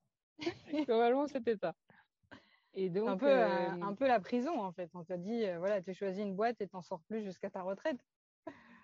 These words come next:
Speaker 1: Peut-être, mais, euh, bah, après, c'est sûr que c'était une super opportunité. Ça signifiait, euh, pas refaire de C V, et cetera. Donc, comme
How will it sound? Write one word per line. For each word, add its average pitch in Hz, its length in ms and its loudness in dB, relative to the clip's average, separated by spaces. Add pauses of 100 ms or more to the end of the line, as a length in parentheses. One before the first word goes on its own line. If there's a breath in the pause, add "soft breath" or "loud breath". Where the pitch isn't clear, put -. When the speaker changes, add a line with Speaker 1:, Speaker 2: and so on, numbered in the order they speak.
(720 loud breath)
Speaker 1:
Peut-être, 233 640 -4
mais, 202 560 2
euh, 175 540 4 (320)
bah, 160 280 -2
après, 208 280 0
c'est 185 120 -4
sûr 208 160 -4
que 185 120 -2
c'était 165 240 -2
une 165 100 -2
super 170 300 0
opportunité. 165 800 2
Ça 185 180 0
signifiait, 170 800 -2
euh, 147 120 0
pas 156 160 -4
refaire 156 280 -2
de 156 80 0
C 151 180 -6
V, 175 140 2
et 180 60 2
cetera. 165 560 -4
Donc, 175 360 -2 (760)
comme 226 340 2